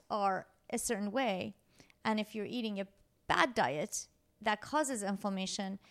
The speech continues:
the hormonal regulations are completely different. And so that's how it's probably,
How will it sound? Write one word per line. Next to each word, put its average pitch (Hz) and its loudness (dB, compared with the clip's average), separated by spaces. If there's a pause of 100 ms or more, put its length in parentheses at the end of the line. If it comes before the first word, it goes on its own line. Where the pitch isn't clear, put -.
(320)
the 233 0
hormonal 226 2
regulations 202 0
are 175 -4
completely 190 -4
different. 220 -6
And 240 0
so 247 -6
that's 311 -2
how 269 -2
it's 220 -4
probably, 214 -6